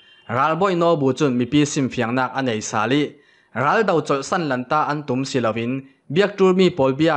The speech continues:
in, zalen nak rang an zom biwau thau thau ding thu, mipi an sim thei. K I A chun ral dau chol hri in, biakok an du thu chu, cha an swa rau ri i ral boi no bu khalin a phalau. An cha swami chu hi tin a si.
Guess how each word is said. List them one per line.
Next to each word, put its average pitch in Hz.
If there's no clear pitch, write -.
in, 139
zalen 151
nak 175
rang 135
an 160
zom 131
biwau 117
thau 139
thau 131
ding 127
thu, 117
mipi 135
an 139
sim 120
thei. 101
K 165
I 170
A 175
chun 208
ral 160
dau 151
chol 135
hri 135
in, 135
biakok 180
an 160
du 131
thu 147
chu, 139
cha 165
an 160
swa 139
rau 156
ri 147
i -
ral 123
boi 147
no 139
bu 117
khalin 127
a 101
phalau. 101
An 180
cha 226
swami 208
chu 185
hi 180
tin 131
a 117
si. 135